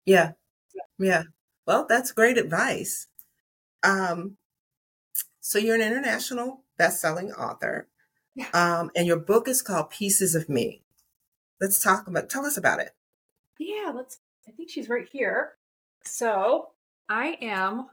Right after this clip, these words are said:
Speaker 2: woohoo, I am a childhood trauma, domestic violence survivor. I
Speaker 1: Oh.
Speaker 2: witnessed my father at the age of ten try to kill my mother. And,
Speaker 1: Wow.
Speaker 2: um, from there, he disappeared. And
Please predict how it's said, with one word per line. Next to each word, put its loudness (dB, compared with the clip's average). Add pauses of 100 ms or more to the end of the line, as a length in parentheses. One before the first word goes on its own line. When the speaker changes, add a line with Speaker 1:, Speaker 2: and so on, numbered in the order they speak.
(140)
Speaker 2:
woohoo, -4 (640)
I -2
am -4
a -4 (480)
childhood -2
trauma, -2
domestic -8
violence -10
survivor. -12 (400)
I -4
Speaker 1:
Oh. -6
Speaker 2:
witnessed -2
my -4 (460)
father 0
at -6
the -12
age -6
of -10
ten -8
try -8
to -6
kill -10
my -4
mother. -6 (800)
And, 0 (260)
Speaker 1:
Wow. -4
Speaker 2:
um, -6
from -6
there, -2
he -10
disappeared. -8
And -6